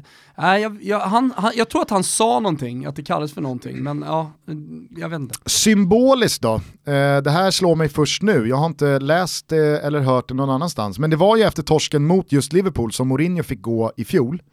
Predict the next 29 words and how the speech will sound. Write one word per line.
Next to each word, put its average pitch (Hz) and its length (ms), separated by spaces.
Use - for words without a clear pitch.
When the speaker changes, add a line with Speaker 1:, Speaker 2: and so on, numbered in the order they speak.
Speaker 1:
Mm. 110 200
Speaker 2:
Och 151 240
jag 170 220
tror 156 300
på 143 160
något 143 160
liknande 151 480
nu. 120 260
Kanske, 185 640
alltså 151 180
så 160 80
här, 123 100
om 202 260
United 196 380
har 185 40
tänkt 170 220
att 165 40
göra 147 160
sig 156 100
av 143 120
med 143 120
Ole 127 120
Gunnar 117 160
Solskjær, 113 500
då 139 160
skulle 156 200
ju 151 60
det 123 140
skett, - 440